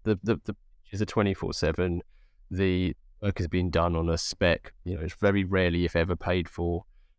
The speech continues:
Um, and I just see it as a huge problem that actually we shouldn't expect clients to fix. The agency should be the one that, that seeks it.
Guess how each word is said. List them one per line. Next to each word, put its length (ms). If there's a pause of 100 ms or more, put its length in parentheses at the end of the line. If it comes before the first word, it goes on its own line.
(140)
Um, 240
and 100
I 80
just 180
see 180
it 40
as 100
a 40
huge 340
problem 340
that 140
actually 680 (640)
we 160
shouldn't 320
expect 360
clients 400
to 80
fix. 420
The 80
agency 520
should 220
be 140
the 80
one 280
that, 180 (580)
that 140
seeks 240 (440)
it. 160